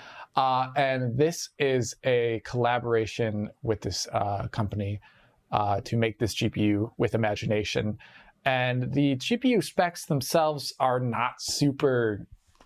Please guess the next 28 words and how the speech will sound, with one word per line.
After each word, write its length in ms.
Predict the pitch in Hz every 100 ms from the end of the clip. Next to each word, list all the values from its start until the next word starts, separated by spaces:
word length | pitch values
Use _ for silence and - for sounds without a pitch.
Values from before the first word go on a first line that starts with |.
| -
awesome 580 | - 110 110 - 131 123
or 160 | 110 104
impressive 640 | 107 - 113 113 131 113
in 120 | 110 110
any 200 | 117 113
sense 360 | 127 117 -
of 60 | 120
the 60 |
word. 420 | 110 117 110 110 113
I 100 | 117
mean, 340 | 123 113 110 - - - -
it's 160 | 120
like 160 | 117 -
five 400 | 131 113 117 110
teraflops 520 | 120 110 - 107 -
of 60 | 107
single 240 | 117 110
precision 480 | - 110 120 110 120
performance 800 | 107 - 120 110 107 104 - - -
up 220 | 156 - -
to, 560 | 151 131 123 117 117 - _ _ _
this 340 | 135 139 110
doesn't 280 | - 107 110
matter, 420 | 120 135 113 104
of 100 | 101
course, 340 | - 113 113 -
but 220 | 117 -
thirty-two, 640 | 120 107 101 113 104 101